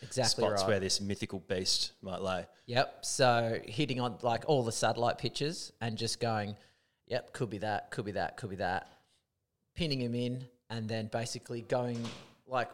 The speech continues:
Speaker 1: looking at landmarks, where's the closest place to put our ski in,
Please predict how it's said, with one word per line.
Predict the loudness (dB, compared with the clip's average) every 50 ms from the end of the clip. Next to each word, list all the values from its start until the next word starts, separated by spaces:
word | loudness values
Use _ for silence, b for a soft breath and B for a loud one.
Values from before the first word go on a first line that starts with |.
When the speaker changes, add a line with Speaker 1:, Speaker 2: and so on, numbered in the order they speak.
| -12 -12
Speaker 1:
looking | -6 -6 -4 -4 -2 -2 -2
at | -2 -2
landmarks, | 2 2 4 6 6 4 4 2 2 2 0 -2 -2 0
where's | 2 2 2 2
the | -2 -2
closest | 4 4 4 4 4 0 -4 -6 -2
place | 0 0 0 0 -2
to | -6 -6
put | -8 -4 -4 -2 0
our | 2 2 4 4 2 2
ski | 2 0 0 4 4 6 6 6 4 2
in, | 0 -2 -6